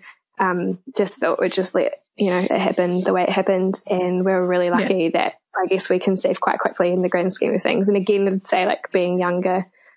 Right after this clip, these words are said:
Speaker 1: um, and healthy and things were probably on our side. So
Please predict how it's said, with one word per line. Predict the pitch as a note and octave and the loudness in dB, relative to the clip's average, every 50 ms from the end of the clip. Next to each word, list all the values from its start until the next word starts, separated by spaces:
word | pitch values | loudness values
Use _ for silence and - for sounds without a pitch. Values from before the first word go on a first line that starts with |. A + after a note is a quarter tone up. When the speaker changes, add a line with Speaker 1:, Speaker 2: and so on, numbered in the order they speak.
| _ _ - | _ _ -2
Speaker 1:
um, | F3+ E3+ F3 F3+ F3+ F#3+ | -2 0 0 0 0 0
and | F#3 F#3 | 0 0
healthy | F3+ F#3+ F#3 F#3 - - F#3 | 0 0 0 0 0 0 0
and | F3+ F3+ F3+ | 0 0 0
things | F3+ F3+ F3+ F3+ - | 0 0 0 0 -2
were | - | -2
probably | - F#3+ - - G3 G3+ - | 0 -2 -2 0 0 0 0
on | - F#3+ F3+ | 0 0 0
our | F3+ F3+ | 0 -2
side. | F3+ - F#3 F3+ F#3 F#3 F#3+ - | -2 0 0 0 0 0 -2 -2
So | - - F3 F3 F3+ | -2 -2 -2 -2 -2